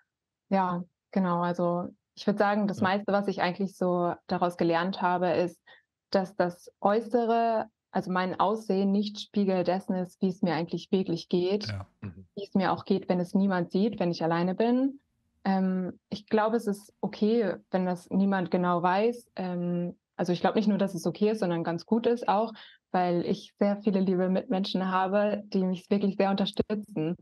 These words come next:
Speaker 1: und es einfach nur schwächen würde. Also wenn jetzt jemand Mitleid hat, das hilft einfach nicht weiter. Und, ähm, ja, von daher, ähm,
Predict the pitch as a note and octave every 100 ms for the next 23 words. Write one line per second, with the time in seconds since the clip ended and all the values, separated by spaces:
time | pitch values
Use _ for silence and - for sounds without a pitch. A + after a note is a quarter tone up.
0 | - - - G#3 G#3 G#3 A#3 A3 G#3+ G3+
1 | A3 F#3 E3 D#3+ D#3+ D#3 D#3 - - F3
2 | F3+ F#3+ F#3 - G3 F#3+ F3+ G3 F#3+ F3
3 | F3+ E3 - _ G3+ G#3 A3 G#3 F3 -
4 | - F3+ - F#3+ F#3+ E3+ - - - _
5 | _ _ - G3 F#3+ F#3 F3 - F3+ F3+
6 | F3 F3 _ _ _ _ _ _ _ _
7 | F#3+ F3 E3+ - - F3+ F3+ F#3+ F3+ F3
8 | F3 F3+ F3 E3+ E3+ F3